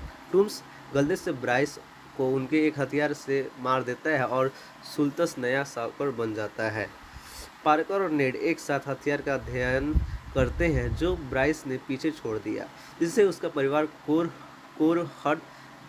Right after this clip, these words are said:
दिया, हटा दिया गया। जब सुल्तस पर एक ट्रैकिंग डिवाइस मैरीलैंड की ओर जाता है, तो पार्कर डि-, decathlon team में फिर से शामिल हो जाता है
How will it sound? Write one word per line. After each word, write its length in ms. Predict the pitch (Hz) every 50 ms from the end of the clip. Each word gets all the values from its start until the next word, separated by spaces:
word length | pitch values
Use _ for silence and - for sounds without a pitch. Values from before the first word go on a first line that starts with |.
| - -
दिया, 300 | 131 123 127 120 104 110
हटा 220 | 120 127 - 139 143
दिया 480 | 135 117 - 123 123 127 131 151 160 147 -
गया। 280 | 131 117 110 104 101 98 - - - - 143
जब 140 | 165 180 175
सुल्तस 640 | - - - 165 160 160 156 156 170 170 175 - - - - - - - -
पर 80 | 156
एक 120 | 160 175 170 - - - - -
ट्रैकिंग 440 | - 143 147 147 143 - 160 170 156
डिवाइस 360 | 135 127 120 117 113 110 - - - - - - -
मैरीलैंड 520 | 135 135 139 156 170 175 170 165 165 160 151
की 220 | - 117 117 113 - - - 143
ओर 140 | 147 147 139
जाता 340 | 127 117 117 - - 139
है, 200 | 123 110 110 110 - - - - - -
तो 60 | 170
पार्कर 480 | 165 - 160 151 147 151 - 180 180
डि-, 240 | 160 131 123 135 131 - - - - - - - - - - - 131 123
decathlon 720 | 127 135 139 139 139 - - - 151 143 143 147 160 165 165
team 240 | 156 - 135 127 127
में 160 | 123 131 135
फिर 220 | 135 - 156 160
से 160 | 156 - 185
शामिल 380 | 170 - 120 110 110 113 127 127 123 -
हो 100 | 117 117
जाता 320 | 113 110 107 - - 131
है 180 | 123 113 107 110